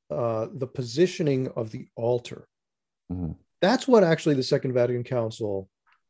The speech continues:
Speaker 1: directly addresses, right?
Speaker 2: Yep.
Speaker 1: And so, so what, what they say in Sacrosanctum Concilium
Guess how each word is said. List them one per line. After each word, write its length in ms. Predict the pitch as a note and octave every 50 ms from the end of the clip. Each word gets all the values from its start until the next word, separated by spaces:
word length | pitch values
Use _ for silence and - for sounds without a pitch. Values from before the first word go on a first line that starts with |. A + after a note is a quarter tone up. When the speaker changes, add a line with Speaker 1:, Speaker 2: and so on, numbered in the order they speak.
| _ -
Speaker 1:
directly 640 | - C3+ B2 A#2+ C#3 D3 D3 D3+ - C3+ B2 A#2 A2
addresses, 760 | G2+ G2+ G#2+ G#2 F#2 F2 F2+ - - - - - - - _ _ _ _ _ _ _ - - - - _ _ _ _ _ _ -
right? 280 | A2+ G#2+ A2 B2 - - _ _ _ _ _ -
Speaker 2:
Yep. 260 | F2+ E2+ - - - - _ -
Speaker 1:
And 100 | D3+ -
so, 440 | - - F#3 E3 D#3+ D3+ D3+ F#3+ -
so 220 | - - F3 D#3 D#3
what, 200 | D#3 E3+ E3 -
what 120 | F3+ D#3
they 100 | E3 D3+
say 680 | D3+ - - G#3 G#3+ G#3 E3+ C3 A#2+ A2+ A2+ A2+ - - _ _ -
in 260 | D3+ C#3 B2+ B2+ B2
Sacrosanctum 720 | B2 B2 - D3+ C3+ - - B2 - C3 A#2+ A#2+ A#2 A#2 G#2+
Concilium 680 | G#2+ G2+ - - F#3+ G3 F3+ C3 G#2 F2+ F2 G2 A2